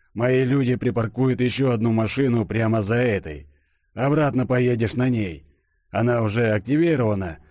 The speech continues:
так что просто сядешь, и она привезет тебя к твоему кораблю».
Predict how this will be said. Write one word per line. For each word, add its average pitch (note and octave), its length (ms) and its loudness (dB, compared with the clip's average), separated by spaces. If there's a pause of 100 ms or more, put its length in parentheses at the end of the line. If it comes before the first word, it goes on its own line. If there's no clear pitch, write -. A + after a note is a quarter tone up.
(180)
так A#2 200 0
что A2 160 -4
просто A#2 420 0
сядешь, G2+ 580 -2 (340)
и C3 100 -4
она D3 380 2
привезет B2 560 0
тебя A#2 300 0
к - 60 -14
твоему A2 420 2
кораблю». A2 600 0